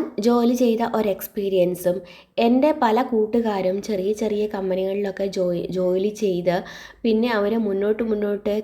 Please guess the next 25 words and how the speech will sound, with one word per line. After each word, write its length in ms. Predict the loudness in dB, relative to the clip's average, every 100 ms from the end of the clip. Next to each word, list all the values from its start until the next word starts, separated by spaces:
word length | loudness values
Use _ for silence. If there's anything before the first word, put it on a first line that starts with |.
| -2
കയറിപ്പോയതിൻ്റെ 920 | -2 0 0 0 2 2 2 0 -2 -4 -4
അതൊക്കെ 320 | -2 -2 -2 -2
കണ്ട 300 | -4 -2 0 0 0
ഒരു 120 | -2 -4
എക്സ്പീരിയൻസും 840 | -6 -10 -6 -2 0 0 -2 -4 -2
വെച്ചിട്ട് 380 | -4 -6 -2 0 0 -10 -20 -20 -12 2 4
എനിക്ക് 280 | 4 0 -2
പറയാനുള്ളത് 540 | -2 0 -2 -2 -2 -2
എന്താണെന്നോ, 380 | -2 -2 -2 -2 -6 -4 2
നമ്മൾ 280 | 6 6 6 4 0 0
ഒരു 100 | 2 2
കാര്യത്തിന് 460 | 0 0 0 0 2
വേണ്ടി 280 | 2 0 -2 -2
വെറുതെ 300 | -2 0 -2 -2 -2
സമയം 400 | 0 2 2 2 0 0
വേസ്റ്റാക്കി 640 | 0 -2 -2 -4 -2 -4 -2
കളയരുത്. 480 | 2 4 4 2 -2 -8 -20 _ _ -2 2
നമുക്ക് 320 | 4 4 4 4
നല്ല 220 | 4 4 4
ഒരു 140 | 4 4 4
ജോലി 300 | 2 4 2
വേണം, 300 | 2 0 -2 -6 -8 -4
നല്ല 160 | 0 0 2
ജോലി 280 | 0 0 0 -2
സ്ഥിരത 380 | 0 2 2